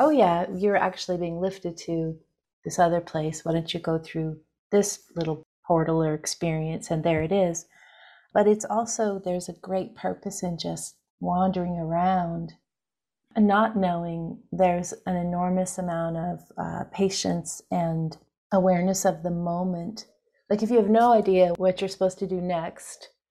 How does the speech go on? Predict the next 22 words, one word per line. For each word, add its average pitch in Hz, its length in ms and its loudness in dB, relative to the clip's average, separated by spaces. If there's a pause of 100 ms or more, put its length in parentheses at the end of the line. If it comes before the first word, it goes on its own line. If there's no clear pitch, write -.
(560)
then 196 140 4
you 202 120 4
have 208 220 2
to 202 100 -4
wander 196 500 0
around 175 340 -2
in 170 120 -6
a 165 60 -8
being 185 520 -4
state, 165 500 -2 (220)
just 180 240 -6
going, 175 200 0
"Well, 180 120 2
here 185 220 4
I 180 140 0
am." 196 600 0 (380)
I 175 40 -8
don't 196 180 2
know 190 100 0
what 190 120 4
I'm 180 140 0
doing, 196 720 0